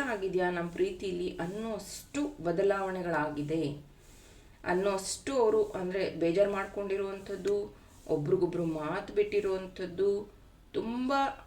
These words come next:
ಏನಂತಾರೆ, ಮ್, ದೂರ ಮಾಡ್ಕೊಂಡಿರುವಂಥದ್ದು, ಒಬ್ರನ್ನೊಬ್ರು ತುಂಬ ದೂರ ಮಾಡ್ಕೊಂಡಿರುವಂಥದ್ದು ಗೊತ್ತಾಗ್ತಾ ಇದೆ. ಇಲ್ಲಿ ನನಗೆ ಲ್ಯಾಡರ್, ಆ, ಅಂದರೆ ಏಣಿ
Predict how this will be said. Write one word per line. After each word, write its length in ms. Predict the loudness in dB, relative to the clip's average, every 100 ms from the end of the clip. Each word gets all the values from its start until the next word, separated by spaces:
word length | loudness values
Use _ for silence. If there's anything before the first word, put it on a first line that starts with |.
| -10
ಏನಂತಾರೆ, 500 | -8 -8 -4 -2 -2
ಮ್, 720 | -4 -18 -20 -18 -6 -4 2
ದೂರ 240 | 2 4 2
ಮಾಡ್ಕೊಂಡಿರುವಂಥದ್ದು, 880 | 0 -2 -4 -2 -2 -4 -4 -2
ಒಬ್ರನ್ನೊಬ್ರು 520 | -2 0 0 -2 -4 -8
ತುಂಬ 220 | -4 -2
ದೂರ 340 | 0 0 0
ಮಾಡ್ಕೊಂಡಿರುವಂಥದ್ದು 960 | 0 -4 -6 -4 -2 -2 -4 -4 -8 -8
ಗೊತ್ತಾಗ್ತಾ 520 | -8 -6 -6 -8 -10
ಇದೆ. 140 | -12 -14 -20 -20 -20 -20 -20 -20 -20 -20 -20 -20 -20 -20 -20 -20 -20 -20 -10
ಇಲ್ಲಿ 140 | -4 0
ನನಗೆ 240 | 2 4
ಲ್ಯಾಡರ್, 480 | 4 6 6 4 0 -10 -20 -12
ಆ, 60 | -6 -4 -4 -6 -6
ಅಂದರೆ 180 | -2
ಏಣಿ 460 | 2 4 2 0